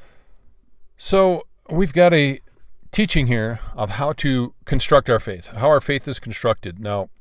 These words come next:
Christ is the one actually that, that does the work in us even. That's why another advantage of being born again is Christ is in you. You've heard that statement. I don't have time to go into the other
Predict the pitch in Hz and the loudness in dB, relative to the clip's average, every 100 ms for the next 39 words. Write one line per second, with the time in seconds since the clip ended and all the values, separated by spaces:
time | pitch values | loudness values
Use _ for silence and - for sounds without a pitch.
0 | - - 156 - 135 143 120 117 123 117 | -8 0 0 0 -6 -4 -4 -2 -2 0
1 | 110 - 110 104 98 104 - - - - | -2 -2 -4 -4 -2 -4 -4 -16 -16 -18
2 | - - - _ - - 110 156 165 151 | -20 -20 -20 _ -18 -14 6 8 8 4
3 | 160 - 196 214 - 104 80 82 - 120 | 2 2 0 0 -2 -6 -8 -14 -4 -2
4 | - 139 135 127 143 151 147 - - - | 4 4 6 2 2 0 -4 -10 -20 -20
5 | - - 101 135 156 131 123 135 120 131 | -8 -6 0 0 0 -2 -2 -4 0 -2
6 | 127 139 175 147 101 - - 156 165 147 | 0 -4 -2 -4 -6 -10 2 2 2 -4
7 | 139 160 156 190 135 95 110 98 123 120 | -4 -4 -2 -4 -6 -10 -10 -6 -4 -6
8 | 117 - - 131 131 143 - - - - | -8 -12 -4 -4 -4 -12 -14 -18 -14 -8
9 | 123 127 - 123 120 117 120 123 113 110 | -2 -2 0 -2 0 -4 -2 -4 -4 -6
10 | 123 120 139 151 | -6 -2 -2 -2